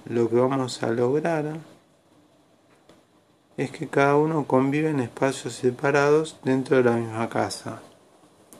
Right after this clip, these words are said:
Porque a veces estamos todos juntos y no tenemos por qué estar todos pegados.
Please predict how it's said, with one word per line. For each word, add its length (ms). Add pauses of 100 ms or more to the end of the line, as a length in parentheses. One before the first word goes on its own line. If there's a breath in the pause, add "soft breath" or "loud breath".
(600 loud breath)
Porque 220
a 60
veces 220
estamos 500
todos 260
juntos 720 (100)
y 60
no 100
tenemos 460
por 120
qué 80
estar 280
todos 300
pegados. 840